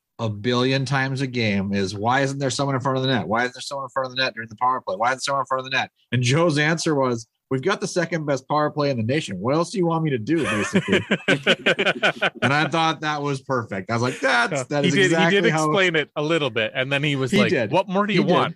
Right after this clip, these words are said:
Speaker 2: We're, like,
Speaker 1: Yeah, right.
Speaker 2: top
Speaker 1: Yeah.
Speaker 2: ten in scoring.
Speaker 1: <laughs>
Speaker 2: We're,
Speaker 1: Right.
Speaker 2: we're second in the country in power play." Like,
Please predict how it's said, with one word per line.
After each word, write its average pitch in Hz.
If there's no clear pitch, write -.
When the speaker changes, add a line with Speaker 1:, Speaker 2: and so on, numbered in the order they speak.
Speaker 2:
We're, 131
like, 127
Speaker 1:
Yeah, -
right. 165
Speaker 2:
top 165
Speaker 1:
Yeah. 160
Speaker 2:
ten 170
in 170
scoring. 165
Speaker 1:
<laughs> -
Speaker 2:
We're, 143
Speaker 1:
Right. 185
Speaker 2:
we're 196
second 180
in 175
the 160
country 165
in 139
power 165
play." 147
Like, 117